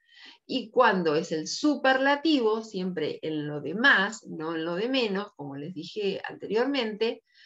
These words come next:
tenemos, por ejemplo, the highest of, el más alto de. This is the highest of all. Este es el más alto de todos.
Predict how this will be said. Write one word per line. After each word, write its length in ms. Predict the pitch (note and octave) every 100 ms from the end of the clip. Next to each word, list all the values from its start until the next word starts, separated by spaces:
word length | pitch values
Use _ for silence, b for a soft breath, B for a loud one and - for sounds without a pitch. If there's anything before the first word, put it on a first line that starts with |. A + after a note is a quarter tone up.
| b -
tenemos, 440 | B3 B3+ B3 B3+
por 160 | - A#3+
ejemplo, 640 | - B3+ A3+ A#3 A#3+ C4+ B B
the 260 | F#3 G#3 A#3
highest 720 | D4 A#3+ G#3+ A#3 A#3+ - -
of, 260 | F3+ B2 - _ -
el 160 | F#3+ G3
más 300 | G#3+ A3+ G3+
alto 420 | G3+ G#3 B3 G3
de. 320 | E3 - - _ _ _ _ _ _ -
This 400 | E3+ G3 G#3+ A#3+
is 120 | A3+
the 120 | C#4
highest 540 | C4+ A3+ A#3 C4+ -
of 140 | G3 F3+
all. 240 | C3 - -
Este 180 | G3 A#3
es 140 | A3+
el 160 | G#3+ G#3+
más 240 | C4 C4
alto 420 | E3 E3 A3+ A#3 -
de 260 | D3 B2+ -
todos. 600 | - _ _ - -